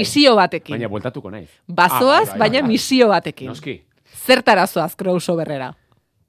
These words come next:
Speaker 2: Hau grabatuta geldituko da, eh? Koldo Almanzo-, Almandozi, galdetzera, ea Kung Fury gustatu zaion edo ze iruditzen zaion orokorrean.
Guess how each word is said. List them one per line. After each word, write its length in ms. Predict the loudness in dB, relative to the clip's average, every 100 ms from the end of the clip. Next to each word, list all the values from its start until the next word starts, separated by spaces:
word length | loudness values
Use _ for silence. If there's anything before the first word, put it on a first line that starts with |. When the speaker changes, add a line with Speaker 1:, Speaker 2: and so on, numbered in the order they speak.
| _
Speaker 2:
Hau 80 | -2
grabatuta 300 | 0 -2 -4
geldituko 320 | -8 -8 -6 -6
da, 160 | -6
eh? 40 | -6
Koldo 200 | -2 -2
Almanzo-, 320 | -2 -6 -8
Almandozi, 680 | -8 -6 -6 -6 -6 -8 -10 _
galdetzera, 540 | -12 -8 -6 -6 -6 -4
ea 200 | -4 -6
Kung 300 | -6 -4 -4
Fury 240 | -4 -6
gustatu 280 | -6 -8 -10
zaion 220 | -6 -4
edo 120 | -4 -6
ze 140 | -4
iruditzen 320 | -4 -4 -8
zaion 320 | -8 -6 -4
orokorrean. 580 | -4 -6 -8 -10 -12 -14